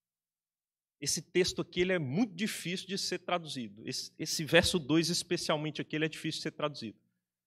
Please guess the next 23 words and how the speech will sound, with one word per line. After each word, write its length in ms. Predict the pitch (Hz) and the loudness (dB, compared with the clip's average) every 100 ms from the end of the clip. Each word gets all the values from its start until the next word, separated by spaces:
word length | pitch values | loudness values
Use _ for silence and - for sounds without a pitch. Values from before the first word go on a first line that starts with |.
| _ - | _ -8
Se 100 | - | 0
você 300 | 180 - 233 | 2 6 6
pegar 340 | 233 220 196 | 8 8 10
algumas 520 | 208 190 175 240 233 | 10 8 2 2 2
versões, 480 | 185 208 - 180 185 | 4 0 0 -2 -2
você 460 | 196 - 202 190 - _ 120 | -4 0 0 0 -6 _ 2
vai 180 | 170 | 4
olhar 160 | 180 170 | 6 4
e 60 | 185 | 2
falar, 160 | 208 | 0
"Ué, 120 | 156 139 | 2 0
é 40 | |
o 80 | 160 | 2
mesmo 320 | 180 165 139 | 0 0 -4
texto?" 500 | - 190 220 - _ _ _ _ _ _ _ _ _ _ | -6 -6 -6 -12 _ _ _ _ _ _ _ _ _ _
Porque 200 | _ _ | _ _
os 120 | 147 - | -10 0
tradutores 560 | 156 151 - 151 - _ _ | 0 0 -6 -6 -8 _ _
traduziram 760 | 165 165 156 113 120 143 165 160 _ | 0 0 -6 -6 -6 -4 -6 -8 _
de 140 | 123 | -10
maneira 360 | 156 147 139 143 | -6 -4 -4 -4
diferente. 600 | - 165 123 95 - - _ _ _ _ _ | -6 -6 -6 -10 -18 -20 _ _ _ _ _
Então, 440 | 131 _ 180 190 | -20 _ 2 2